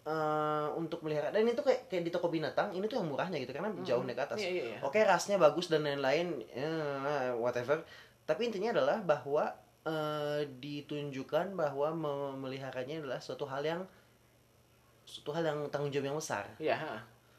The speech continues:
Speaker 1: Tanggung jawab yang besar.
Speaker 2: Sama seperti anjingku yang sedang tertidur ini kan tadinya kan sebetulnya bukan aku yang harusnya miara.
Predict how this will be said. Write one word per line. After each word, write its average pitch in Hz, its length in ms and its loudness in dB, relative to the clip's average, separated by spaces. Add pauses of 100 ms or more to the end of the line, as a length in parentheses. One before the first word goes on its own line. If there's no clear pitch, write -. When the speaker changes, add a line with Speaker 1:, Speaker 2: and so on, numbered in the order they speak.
(180)
Speaker 1:
Tanggung 117 180 -12
jawab 120 160 -8
yang 127 80 -6
besar. 120 260 -4
Speaker 2:
Sama 349 220 -2
seperti - 320 2
anjingku 170 680 2
yang 175 220 10
sedang 156 280 2
tertidur 156 360 2
ini 160 160 2
kan 254 240 -4
tadinya 185 360 0
kan 262 140 -6 (1000)
sebetulnya 175 320 -8
bukan 170 200 -4
aku 175 160 -8
yang 95 140 -6
harusnya 101 240 -12
miara. 82 280 -8